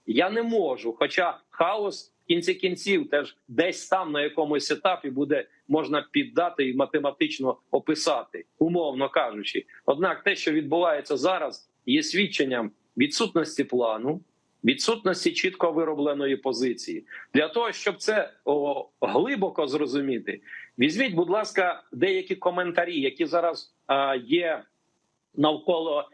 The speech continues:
ідеологів фюрера московського, такі як Караганов, Лук'янов, і тих, хто пише доповідні Білому дому, особливо це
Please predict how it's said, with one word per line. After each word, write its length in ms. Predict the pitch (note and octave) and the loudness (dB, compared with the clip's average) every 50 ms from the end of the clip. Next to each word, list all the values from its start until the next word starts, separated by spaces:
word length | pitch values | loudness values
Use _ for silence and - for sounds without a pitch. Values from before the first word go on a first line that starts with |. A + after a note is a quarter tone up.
| _ | _
ідеологів 840 | - D#3 D3+ C#3+ E3 E3+ F3+ F3 F3 E3 D3+ D3 B2+ C#3+ D3 C#3 C3 | -2 -2 0 0 0 0 0 0 -2 -2 -2 -2 -2 -2 -2 -4 -4
фюрера 640 | - - B3 C4+ A#3+ F#3+ D#3+ C#3+ C3 A2 F#2+ - - _ _ _ _ - | -2 0 2 2 2 2 2 0 -2 -4 -6 -8 -12 _ _ _ _ 0
московського, 720 | - C#3+ D3 - - - E3 C#3+ C3 - - - B2+ A#2+ | 2 2 2 2 0 0 0 0 0 -4 -4 -2 -2 -2
такі 320 | A#2 - C3+ - - E3 D3 | 2 0 0 0 2 0 2
як 240 | C3+ B2 A#2 - - _ _ _ - | 2 2 0 -2 -6 _ _ _ 0
Караганов, 680 | C#3+ C3+ B2+ A#2+ A2+ D3+ F#3 F3+ E3+ D3 C3+ A#2+ G#2+ - _ _ - | 0 0 2 2 0 0 0 0 0 0 -2 -2 -4 -6 _ _ 0
Лук'янов, 760 | C3 C#3 D3 - - D#3 F3 F3+ F3 E3 D3 C3 B2 A#2 - - - _ _ _ | 2 2 2 2 2 0 2 2 0 -2 -2 -2 -2 -4 -6 -10 -20 _ _ _
і 320 | - G#3+ B3 C4+ C#4+ D4 C4+ G#3 - - - - | 2 2 4 2 0 0 -2 -4 -8 -10 -6 -2
тих, 200 | - A3+ B3+ A3+ | 0 0 0 0
хто 240 | - - - G3+ F#3+ | -4 -2 0 -2 0
пише 520 | - - F#3+ A3+ A#3+ - - - F3+ F3 | 0 -2 -2 0 -2 -2 0 0 0 0
доповідні 1000 | D#3+ B2 E3 E3+ E3+ E3+ E3+ D#3 D#3+ D#3+ D3+ - E3 F3 F#3 F#3+ F3+ - - - A#2+ | 0 0 -2 -2 0 0 0 0 0 -2 -2 -2 0 2 2 2 0 -2 -6 -4 0
Білому 420 | D#3+ F3+ E3+ E3 E3 D#3+ D#3+ D#3+ | 0 2 2 0 -2 -2 -4 -4
дому, 320 | D3 D#3+ E3 C#3+ B2 A#2 _ | -2 0 0 0 0 -4 _
особливо 540 | G#2+ A#2 - - D#3 D3 D#3+ F3+ E3 D3+ D3 | -10 -8 -4 -2 -2 2 2 2 2 0 -2
це 220 | - - D3+ C3+ | -2 -2 -2 -2